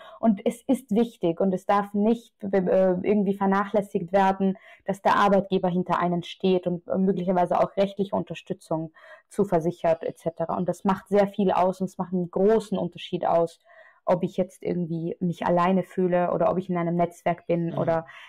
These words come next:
Speaker 1: in einer, ähm, auch in einer Firma, wo ich mich wohlfühle und wo ich weiß, man steht zu mir und hinter mir. Das sind so Sachen, die ganz, ganz wichtig sind.
Speaker 2: Vor allem, um das dann auch abzurunden ist,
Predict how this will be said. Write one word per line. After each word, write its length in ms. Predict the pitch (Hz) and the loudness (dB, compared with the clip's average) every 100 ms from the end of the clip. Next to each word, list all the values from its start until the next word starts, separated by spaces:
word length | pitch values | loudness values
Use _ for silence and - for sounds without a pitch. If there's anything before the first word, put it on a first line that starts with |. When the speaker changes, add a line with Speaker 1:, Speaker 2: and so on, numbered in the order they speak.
| - | -8
Speaker 1:
in 180 | 180 175 | -4 -2
einer, 540 | 170 170 165 160 - | -2 0 0 0 -2
ähm, 320 | - 170 170 - | -2 -2 -4 -2
auch 240 | - 175 | -2 0
in 100 | 180 | 0
einer 280 | 170 170 170 | 0 0 0
Firma, 420 | - 214 190 175 | 0 0 2 2
wo 100 | 165 | 2
ich 160 | 175 - | -2 -4
mich 200 | 165 170 | -10 -2
wohlfühle 500 | 190 196 196 190 180 | 2 2 2 4 4
und 100 | 175 | 4
wo 100 | 170 | 0
ich 180 | 175 - | -2 0
weiß, 240 | 180 180 | 0 0
man 120 | 185 | -2
steht 360 | 180 - 202 202 | -2 0 0 -2
zu 160 | - 180 | -4 0
mir 260 | 185 190 | 2 2
und 160 | - 160 | 0 -2
hinter 320 | 185 185 175 | -2 -2 -2
mir. 280 | 160 156 156 _ _ - _ _ | -2 -4 -8 _ _ -20 _ _
Das 220 | 170 - | -8 -4
sind 120 | 190 | -2
so 120 | - 180 | 0 0
Sachen, 420 | 175 - 185 165 | -2 -2 -4 -2
die 400 | 170 165 - 190 | -2 -2 -4 -4
ganz, 300 | 180 170 - | -2 -2 -4
ganz 220 | 165 156 | -8 -8
wichtig 340 | 160 - 165 - | -10 -12 -16 -10
sind. 300 | 156 156 - 392 | -10 -10 -16 -20
Speaker 2:
Vor 200 | - 135 | -12 -6
allem, 240 | 175 294 - | -4 -6 -6
um 120 | 190 | -6
das 200 | 180 170 | -6 -6
dann 160 | 180 180 | -6 -6
auch 160 | 170 | -6
abzurunden 760 | 165 165 180 - 220 190 202 196 | -8 -10 -10 -6 -2 -2 -4 -8
ist, 360 | 190 165 - | -6 -6 -8